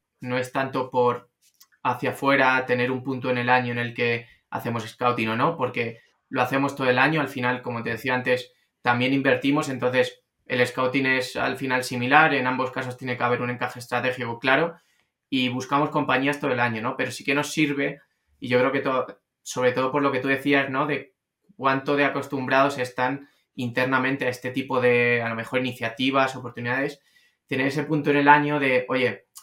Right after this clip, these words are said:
este es el momento, la ventana de oportunidad que hay internamente también para po-, poder lanzar este tipo de cosas, poder hacerlo de forma ágil. Al final también, eh, comentaba con,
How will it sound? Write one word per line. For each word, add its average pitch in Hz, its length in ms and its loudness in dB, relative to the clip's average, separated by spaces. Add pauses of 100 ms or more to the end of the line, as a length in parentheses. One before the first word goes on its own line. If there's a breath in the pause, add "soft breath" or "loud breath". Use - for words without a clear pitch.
(120)
este 135 240 0
es 147 80 -4
el 147 80 0
momento, 143 520 0
la 120 120 2
ventana 123 420 0
de 135 80 0
oportunidad 123 640 0
que 123 80 -4
hay 120 60 0
internamente 120 560 -2
también 139 320 0
para 117 220 -2
po-, 113 180 -2 (220)
poder 117 240 -4
lanzar 127 240 -2
este 120 200 -6
tipo 120 240 -8
de 110 120 -4
cosas, 147 520 0 (340 soft breath)
poder 123 260 2
hacerlo 123 340 0
de 117 80 -4
forma 117 460 0
ágil. 147 480 0 (380 loud breath)
Al 120 120 -4
final 123 260 -2
también, 135 460 0
eh, 123 340 2
comentaba 127 520 0
con, 135 340 -4